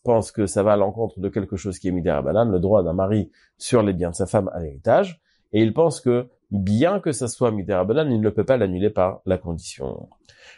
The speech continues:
Nous dit la Mishnah, Mishemel Veniach Isha Balchov Yeroshim. Personne qui est décédée, qui a laissé derrière lui une femme qui doit récupérer sa Ktuba, Balchov une dette,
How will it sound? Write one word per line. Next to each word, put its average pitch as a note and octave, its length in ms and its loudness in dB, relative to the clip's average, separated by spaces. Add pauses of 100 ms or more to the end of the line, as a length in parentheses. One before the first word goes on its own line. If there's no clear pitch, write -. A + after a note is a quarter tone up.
(120)
Nous C#3 60 4
dit D3+ 100 2
la D#3+ 80 4
Mishnah, C#3 360 -2 (280)
Mishemel C#3+ 460 0
Veniach A2+ 340 0
Isha A2 220 0
Balchov F#2+ 340 0
Yeroshim. E2 360 -10 (580)
Personne A#2+ 320 2
qui G#2 100 -4
est F#2+ 60 -2
décédée, G#2 400 -2
qui - 80 -2
a F#2 40 2
laissé F#2 200 -2
derrière E2+ 240 0
lui A2+ 140 0
une F2+ 80 0
femme G2+ 200 2
qui E2 120 -10
doit D2+ 100 0
récupérer E2+ 300 -2
sa E2 160 -4
Ktuba, C3 240 2
Balchov F#2 360 0
une F2+ 140 -4
dette, D3+ 260 2